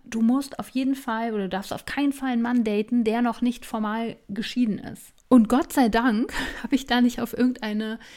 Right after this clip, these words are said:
Dating-Regel gehört, weil ansonsten wäre Tobias raus gewesen. Worauf habe ich gehört? Auf das Gefühl, was er in mir ausgelöst hat, beziehungsweise, und zwar, jetzt meine ich nicht, oh mein Gott, er hat mir so viele Schmetterlinge <laughs> gemacht,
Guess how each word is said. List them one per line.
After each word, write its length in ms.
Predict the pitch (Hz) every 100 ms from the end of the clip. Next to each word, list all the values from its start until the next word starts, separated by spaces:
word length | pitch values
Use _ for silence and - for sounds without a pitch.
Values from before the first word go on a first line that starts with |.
| - - _
Dating-Regel 1120 | 196 254 403 - 262 240 208 220 220 202 202
gehört, 560 | 202 196 185 190 247 254
weil 120 | 226
ansonsten 560 | - 208 202 240 - 240
wäre 140 | 226
Tobias 460 | 247 233 240 233 -
raus 240 | 247 -
gewesen. 480 | 220 185 185 190 196
Worauf 320 | 208 233 -
habe 220 | 254 339
ich 180 | 262 -
gehört? 560 | 208 190 196 214 262 - - _ _ -
Auf 200 | 240 -
das 260 | 240 -
Gefühl, 480 | 240 208 - - 320 370
was 240 | 208 175
er 80 | 202
in 180 | 196 196
mir 300 | 190 190 190 _
ausgelöst 640 | 208 208 - 185 185 185
hat, 140 | 233 247
beziehungsweise, 640 | 240 - 247 233 226 226
und 80 | 202
zwar, 380 | - 208 208 -
jetzt 300 | 202 202 -
meine 160 | 214
ich 100 | 208
nicht, 200 | 247 277
oh 40 | 349
mein 160 | 339
Gott, 200 | 330 370
er 60 | 285
hat 80 | 262
mir 100 | 247
so 120 | 240
viele 180 | 247 240
Schmetterlinge 520 | - 381 262 240 233
<laughs> 100 | -
gemacht, 420 | 254 247 - -